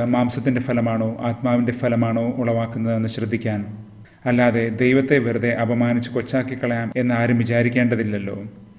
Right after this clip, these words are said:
ജെറുസലേമിൽ ദേവാലയം ഉണ്ടാകുന്നതിനും എത്രയോ മുൻപ് ഒരു ദേവാലയത്തിൻ്റെ ചരിത്രം വടക്കൻ ഇസ്രായേലിലെ സമരിയായിലെ ഷീലോ എന്ന തിരുത്തളത്തിനുണ്ട്. ഏകദേശം മുന്നൂറ്റി എൺപത് വർഷം അവിടെ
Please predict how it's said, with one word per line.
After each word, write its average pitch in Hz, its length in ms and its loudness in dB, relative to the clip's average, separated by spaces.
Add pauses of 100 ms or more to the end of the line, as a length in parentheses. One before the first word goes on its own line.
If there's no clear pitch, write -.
(500)
ജെറുസലേമിൽ 143 720 4
ദേവാലയം 120 520 4
ഉണ്ടാകുന്നതിനും 113 680 0
എത്രയോ 120 360 2
മുൻപ് 104 340 0 (360)
ഒരു 127 120 -2
ദേവാലയത്തിൻ്റെ 123 680 4
ചരിത്രം 110 460 -4 (260)
വടക്കൻ 131 400 0
ഇസ്രായേലിലെ 117 580 0
സമരിയായിലെ 117 680 0
ഷീലോ 123 500 0
എന്ന 120 180 -2
തിരുത്തളത്തിനുണ്ട്. 113 840 -2 (840)
ഏകദേശം 123 500 0
മുന്നൂറ്റി 127 420 0
എൺപത് 123 320 4
വർഷം 113 380 0 (100)
അവിടെ 117 360 0